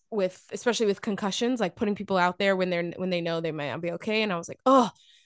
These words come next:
And then to hear, like, Oh, that was nothing. It was literally, like, a freak accident, um,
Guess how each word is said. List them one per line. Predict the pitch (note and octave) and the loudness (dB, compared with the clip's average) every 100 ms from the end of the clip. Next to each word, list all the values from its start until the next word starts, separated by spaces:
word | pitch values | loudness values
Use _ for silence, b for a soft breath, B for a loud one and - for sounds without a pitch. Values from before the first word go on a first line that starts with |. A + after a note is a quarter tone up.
| b b _ - | b b _ -2
And | A3 | 2
then | G#3+ | 2
to | G#3 | 2
hear, | G3 A3 G3+ | 0 2 2
like, | F3+ - | 2 0
Oh, | G3 | 0
that | F3+ F3+ | 0 0
was | F3 | -2
nothing. | F3+ F3+ G3 | -4 -4 -2
It | F3+ | -2
was | E3 | -4
literally, | F3+ F3+ F3 E3+ | -4 -2 -2 -2
like, | D#3+ - - | -4 -6 -6
a | E3 D#3+ - _ _ - - | -4 -6 -8 _ _ -20 -6
freak | B3 B3 A#3+ - | 0 0 2 0
accident, | F#3 - - C4+ C#4 C#4+ - _ _ _ _ _ _ _ _ | 0 -4 -2 2 2 0 -8 _ _ _ _ _ _ _ _
um, | A3 G#3+ F#3 F3 - G#3 | 0 2 0 -4 -8 -14